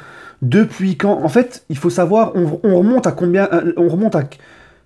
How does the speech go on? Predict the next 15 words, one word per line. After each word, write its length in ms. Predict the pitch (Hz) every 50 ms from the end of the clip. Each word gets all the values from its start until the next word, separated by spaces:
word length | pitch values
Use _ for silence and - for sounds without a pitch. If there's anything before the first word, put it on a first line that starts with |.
| _
quand 180 | - - 170 170
on 60 | 180
prend 160 | 175 185 233
une 60 | 233 208
décision, 440 | 175 196 139 - 160 147 170 196
la 120 | 185 156 143
var, 200 | 135 170 165 147
elle 60 | 139
remonte, 400 | 127 135 147 156 156 165 - 143
euh, 380 | 143 139 131 131 127 123 123 120
elle 80 | - 143
remonte, 420 | 135 143 151 160 170 170 - -
euh, 220 | 156 143 135 131 127 131 - - - _ _ _ _ _ _ _
jusqu'à 440 | - 135 131 147 147 - - - 214
quand, 320 | 214 - - 202 202 196